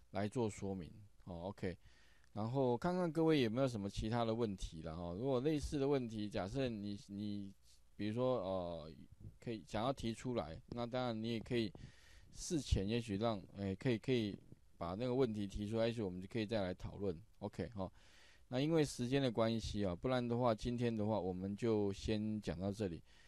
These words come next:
那一样我会把影片哦，把它转档上传。那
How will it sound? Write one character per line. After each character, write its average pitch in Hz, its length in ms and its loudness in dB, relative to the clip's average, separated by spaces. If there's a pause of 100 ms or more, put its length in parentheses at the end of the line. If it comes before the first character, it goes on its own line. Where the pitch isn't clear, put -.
(180)
那 135 120 -2
一 139 100 4
样 160 220 6
我 120 80 2
会 143 140 4
把 90 320 0
影 98 180 -2
片 117 340 2
哦， 87 260 -4 (140)
把 95 120 -4
它 120 500 2 (100)
转 110 220 0
档 95 200 -2 (140)
上 117 300 -4
传。 82 340 -8
那 120 220 0